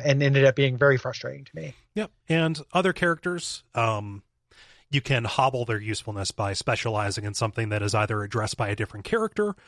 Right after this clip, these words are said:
Speaker 2: or, um, specializing in something that will be of dubious usefulness.
Speaker 1: Yeah.
Speaker 2: Um,
Speaker 1: Like, like, God help you if you make you the archer, you take him down the, the antidote path.
Speaker 2: <laughs>
Speaker 1: You know, like, he's the one person who can learn antidote for no particular reason.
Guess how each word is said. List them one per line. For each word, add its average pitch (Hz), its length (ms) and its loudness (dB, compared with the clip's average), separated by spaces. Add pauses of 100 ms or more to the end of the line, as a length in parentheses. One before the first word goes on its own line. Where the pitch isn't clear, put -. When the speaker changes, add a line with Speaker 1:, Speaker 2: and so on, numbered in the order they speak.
(160)
Speaker 2:
or, 127 580 2
um, 110 260 0
specializing 104 540 -4
in 104 100 -4
something 104 240 -4
that 101 180 -2
will 104 140 -2
be 104 100 -2
of 95 120 -4
dubious 98 440 -8
usefulness. 110 560 -10 (120)
Speaker 1:
Yeah. 139 140 -8
Speaker 2:
Um, 104 140 -8
Speaker 1:
Like, 156 260 2
like, 160 320 4
God 196 220 4
help 190 220 6
you 165 200 0
if 143 200 -2
you 147 120 0
make 143 240 2
you 143 100 -2
the 135 160 -2
archer, 139 540 6 (320)
you 151 100 4
take - 200 2
him 147 140 4
down 135 300 4
the, 131 180 2
the 143 240 -2
antidote 139 500 -2 (220)
path. 135 320 -6
Speaker 2:
<laughs> 175 560 -2 (460)
Speaker 1:
You 170 100 6
know, 151 120 8
like, 156 140 6
he's 190 160 0
the 180 100 6
one 180 200 4
person 196 260 4
who 185 40 2
can 185 120 0
learn 185 140 2
antidote 147 480 0
for 139 80 -10
no 139 180 -2
particular 156 320 0
reason. 135 380 4